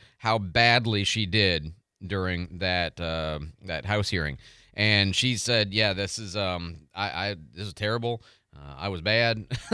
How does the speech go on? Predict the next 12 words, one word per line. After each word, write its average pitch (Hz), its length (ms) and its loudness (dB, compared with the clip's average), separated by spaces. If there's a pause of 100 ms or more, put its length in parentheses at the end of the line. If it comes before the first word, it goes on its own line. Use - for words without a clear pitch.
(140)
I 185 160 2
should 139 200 0
have 139 80 -2
said 117 200 2
other 110 200 0
things," 110 260 -2
which 135 220 0
is 123 160 0
sort 135 180 0
of 95 220 -4
obvious, 95 560 0
right? 98 260 0